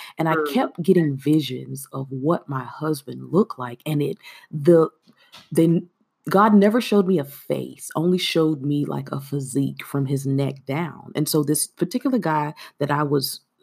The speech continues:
Speaker 1: uh, talking to, his physique was that of what I had seen in my, in my vision. And so young
Speaker 2: Oh.
Speaker 1: guy, and I'm like, "Shirley, stop. Are, am I trying to make him my husband? Like, what are you, because you saw th-, from the neck down, this, that, and the third."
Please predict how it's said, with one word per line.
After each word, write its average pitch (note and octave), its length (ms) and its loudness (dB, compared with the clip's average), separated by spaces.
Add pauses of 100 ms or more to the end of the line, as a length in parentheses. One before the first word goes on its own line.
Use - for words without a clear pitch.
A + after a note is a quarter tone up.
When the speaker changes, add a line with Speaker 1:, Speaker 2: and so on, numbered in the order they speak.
(160)
Speaker 1:
uh, - 380 -2 (180)
talking D#3 540 0
to, C#3 440 2 (300)
his B3 280 4
physique D#3+ 500 0
was C#3 260 -2
that C#3+ 240 -4
of C#3 160 -8
what D3 180 -4
I C#3 80 -6
had C#3 160 -12
seen C#3 380 -6
in C3 80 -12
my, C3 260 -14
in C3+ 140 -12
my B2 160 -16 (100)
vision. D#3+ 380 -2
And C#3 120 -6
so D3 360 -4 (240)
young G3+ 320 6
Speaker 2:
Oh. F#3+ 100 4
Speaker 1:
guy, E3+ 380 4
and E3+ 160 0
I'm A#3+ 160 -2
like, - 240 -6 (260)
"Shirley, A#3+ 380 -2
stop. - 360 -6 (460)
Are, G3 140 -4
am G3 100 4
I D4 100 -2
trying F#4+ 220 -2
to E4+ 60 4
make F3 400 4
him A#3 440 0
my E3 140 -6
husband? A3 460 -4
Like, B3 140 -4
what B3+ 160 -4
are D#4+ 40 -2
you, C#4+ 80 -4
because F3+ 320 -2
you F3 80 -2
saw A#3+ 460 0
th-, D#3+ 200 -6
from F#3 180 0
the D3 80 -2
neck B2+ 280 -4
down, B3 440 2
this, F3+ 160 -4
that, - 180 -10
and C#3+ 100 -8
the C#3 80 -14
third." A#3 300 2